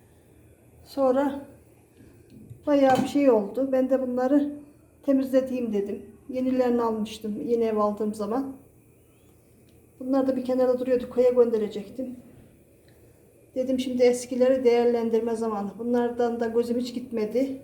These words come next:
Çok severek aldığım tencerelerim bunlar benim. Şuna bakar mısınız canlarım?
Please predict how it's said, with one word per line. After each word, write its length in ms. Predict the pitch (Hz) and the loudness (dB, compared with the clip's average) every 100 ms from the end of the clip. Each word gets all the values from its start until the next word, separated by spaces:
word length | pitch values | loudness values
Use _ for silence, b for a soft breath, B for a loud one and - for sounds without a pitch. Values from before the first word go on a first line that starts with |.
| - - | -16 -8
Çok 180 | 247 | -8
severek 380 | 247 226 226 233 | -4 -2 0 2
aldığım 320 | 226 214 214 | 0 0 -4
tencerelerim 640 | 208 214 214 214 214 214 208 | -4 -4 -2 0 0 -2 -6
bunlar 300 | 208 208 208 | -4 -4 -4
benim. 240 | 214 247 240 - - B B B B B - | -4 -4 -8 -16 -20 B B B B B -12
Şuna 160 | 254 240 | -6 -4
bakar 240 | 240 247 | -4 -4
mısınız 320 | 226 226 208 | -4 -6 -6
canlarım? 460 | 233 226 220 208 | -4 -2 -2 -2